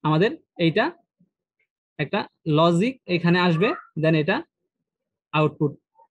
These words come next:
দিবে। ওকে, তো ওয়েক আপটা হচ্ছে আমাদের এসওসি বোর্ডের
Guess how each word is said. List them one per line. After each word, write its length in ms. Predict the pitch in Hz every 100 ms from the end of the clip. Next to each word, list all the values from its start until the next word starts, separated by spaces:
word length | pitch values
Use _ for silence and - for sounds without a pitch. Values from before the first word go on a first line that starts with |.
| _ 165
দিবে। 200 | 135 104 - _ _ _ 135
ওকে, 140 | 202 247 _ _ _ _ -
তো 40 | 220
ওয়েক 200 | 247 254 277
আপটা 180 | 262 269
হচ্ছে 220 | 254 - 247 381 302
আমাদের 260 | 180 180 175 - _ 202
এসওসি 340 | 208 233 190 202
বোর্ডের 240 | 185 196